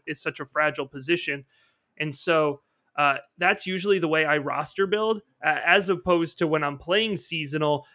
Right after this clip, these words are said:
I'm usually attacking those running backs early. Like, I want two good running backs out of the first four rounds, probably really the first three rounds. And then I'm gonna build, I'm gonna wait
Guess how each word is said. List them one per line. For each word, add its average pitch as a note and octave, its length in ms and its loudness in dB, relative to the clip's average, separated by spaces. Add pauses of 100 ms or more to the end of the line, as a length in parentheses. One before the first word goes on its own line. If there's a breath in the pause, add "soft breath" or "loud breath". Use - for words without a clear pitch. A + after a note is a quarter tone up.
(140 soft breath)
I'm F3 260 2
usually D#3+ 480 2
attacking D3+ 540 0
those C#3 260 -2
running C#3 240 -2
backs B2+ 340 -6
early. C3+ 360 -6
Like, C3 260 -12
I E3 100 6
want E3+ 300 2
two F#3 520 0
good E3 300 4
running D3+ 300 -2
backs D#3+ 420 0
out D3+ 120 2
of C#3+ 100 -2
the C#3 60 -8
first D#3 400 -2 (340)
four D#3+ 320 4
rounds, D3 540 0
probably E3 600 2
really D#3 280 2
the C#3+ 100 -6
first - 340 -4
three D3 220 -4
rounds. F3+ 480 0 (460 soft breath)
And D#3 140 0
then E3 140 4
I'm D#3+ 200 2
gonna E3+ 160 4
build, D3+ 520 4 (120)
I'm F3 140 0
gonna F#3 140 8
wait C#3+ 460 2